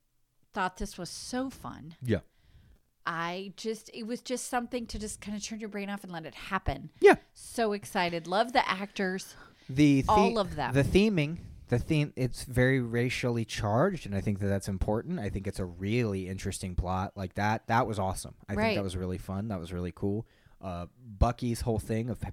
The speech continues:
Speaker 2: P T S D is also very interesting and very cool.
Speaker 1: Yes.
Speaker 2: Um, yeah, I don't
Speaker 1: And
Speaker 2: know.
Speaker 1: it had bad words, which I was like, "Disney?"
Speaker 2: Not, not the F.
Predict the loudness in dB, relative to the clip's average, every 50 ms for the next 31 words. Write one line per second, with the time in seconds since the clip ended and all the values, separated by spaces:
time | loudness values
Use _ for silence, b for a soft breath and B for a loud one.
0 | -8 -6 -6 -6 -6 -6 -6 -6 -6 -6 -8 -8 -6 -2 0 0 0 0 0 -2
1 | -4 -4 -6 -6 -6 -4 -4 -4 -4 -4 -6 -6 -8 -8 -6 -6 -6 -6 -6 -6
2 | -6 -6 -6 -6 -6 -8 -4 -2 0 0 0 0 -2 -4 _ _ _ -10 -6 -6
3 | -6 -6 -6 -10 -12 -16 -18 -16 _ -4 -2 -2 0 0 -2 -4 -6 -8 -10 -12
4 | -14 -18 _ _ _ -12 -8 -4 -4 -4 -4 -6 -6 -4 -2 0 2 4 4 4
5 | 4 2 0 -2 -2 -2 -2 -2 -4 -6 -8 -8 -8 -8 -8 -10 -12 -12 -8 -8
6 | -6 -4 -2 -2 -2 -2 -2 -4 -4 -4 -4 -4 -4 0 2 4 4 4 2 0
7 | -4 -8 -6 -4 -2 -2 -2 -4 -6 _ _ _ _ -2 -2 -2 0 0 0 2
8 | 2 2 2 0 -4 -6 -8 -8